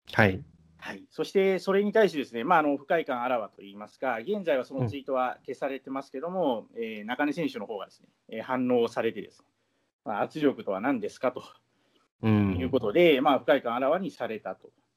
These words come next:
Speaker 2: いうところですね。
Speaker 1: ちょ-、そうですよね。まあ、単純な、こう、オリンピック選考争いとはまたちょっと違った、まあ、場外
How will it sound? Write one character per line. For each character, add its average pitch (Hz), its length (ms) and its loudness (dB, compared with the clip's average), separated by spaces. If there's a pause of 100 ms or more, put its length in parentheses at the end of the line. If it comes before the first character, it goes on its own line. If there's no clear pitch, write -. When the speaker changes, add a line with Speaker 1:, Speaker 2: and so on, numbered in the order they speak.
(800)
Speaker 2:
い 113 60 -10
う - 20 -16
と 107 100 -10
こ 95 120 -12
ろ 87 80 -12
で 82 100 -14
す 208 160 4
ね。 143 140 2
Speaker 1:
ち - 40 -18
ょ-、 - 20 -20 (640)
そ 165 140 12
う - 40 12
で 110 60 8
す 113 100 6
よ 101 80 8
ね。 117 560 6
ま 156 100 6
あ、 - 20 8
単 196 260 8
純 196 260 6
な、 196 300 8
こ 165 720 10
う、 151 40 10
オ 160 40 12
リ 170 80 8
ン 151 40 4
ピ 180 120 2
ッ - 40 0
ク - 80 -2
選 147 220 8
考 151 220 10
争 143 360 8
い 104 60 -4
と 113 80 0
は 104 40 0
ま 113 140 -2
た 147 300 6 (520)
ち - 80 2
ょ - 40 6
っ - 80 -2
と 135 100 -2
違 107 240 0
っ 101 60 0
た、 107 260 2
ま 113 120 2
あ、 - 20 2
場 147 240 6
外 170 400 6